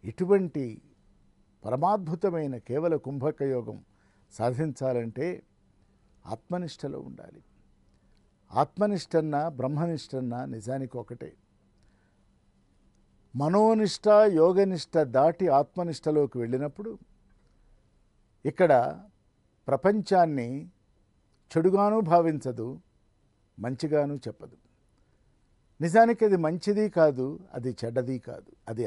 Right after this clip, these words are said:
అంతే. మనస్సు పరిపక్వం చెందని మనస్సుతో లోకాన్ని చూస్తున్నప్పుడు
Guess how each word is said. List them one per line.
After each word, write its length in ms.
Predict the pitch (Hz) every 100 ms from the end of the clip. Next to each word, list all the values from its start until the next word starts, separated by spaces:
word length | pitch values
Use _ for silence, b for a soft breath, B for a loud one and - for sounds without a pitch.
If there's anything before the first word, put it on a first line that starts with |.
| 98
అంతే. 260 | 101 110 95 _ _ _ _ _ _ _ _ _ _ _ _ _ _ _ _ _ _ -
మనస్సు 520 | 135 220 247 - 196 151 202 220 _ _ _ _ _ _ _ _ _ _ _ _ -
పరిపక్వం 520 | 202 240 233 226 226 202
చెందని 300 | 202 185 175 143
మనస్సుతో 460 | 160 - 175 160 143
లోకాన్ని 460 | 127 165 180 175 151 -
చూస్తున్నప్పుడు 680 | 143 - 156 131 113 208